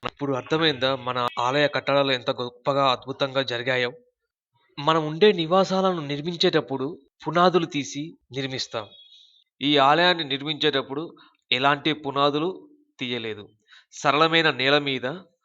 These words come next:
ఒక్కొక్క రాయి మరొక్క రాయితో ఇంటర్లాకింగ్ అయ్యేలా చెక్కి ఈ నిర్మాణాన్ని కొనసాగించడం జరిగింది. ఈ ఆలయ పైభాగంలో ఉన్న రాయి బరువు ఎనభై టన్నులు. ఇంత బరువైన రాయిని రెండు వందల పైగా అడుగుల ఎత్తుకి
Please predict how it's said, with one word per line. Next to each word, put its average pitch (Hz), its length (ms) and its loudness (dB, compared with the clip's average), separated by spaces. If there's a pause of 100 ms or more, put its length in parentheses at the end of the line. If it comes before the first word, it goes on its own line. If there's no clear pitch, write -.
(220)
ఒక్కొక్క 170 360 -2
రాయి 147 360 4
మరొక్క 139 420 -2
రాయితో 127 560 -2 (160)
ఇంటర్లాకింగ్ 143 680 0 (120)
అయ్యేలా 131 400 -2 (100)
చెక్కి 175 320 -6 (360)
ఈ 127 140 -6
నిర్మాణాన్ని 147 720 0 (180)
కొనసాగించడం 139 800 -2
జరిగింది. 110 380 -10 (180)
ఈ 139 180 0
ఆలయ 143 280 4
పైభాగంలో 147 640 2
ఉన్న 127 260 -2
రాయి 117 380 -2
బరువు 143 340 -2
ఎనభై 131 340 -2
టన్నులు. 123 440 -8 (140)
ఇంత 123 240 -6
బరువైన 127 480 0
రాయిని 117 640 -4 (140)
రెండు 117 220 -8
వందల 127 320 -2
పైగా 131 400 0
అడుగుల 131 260 -2
ఎత్తుకి 120 600 -8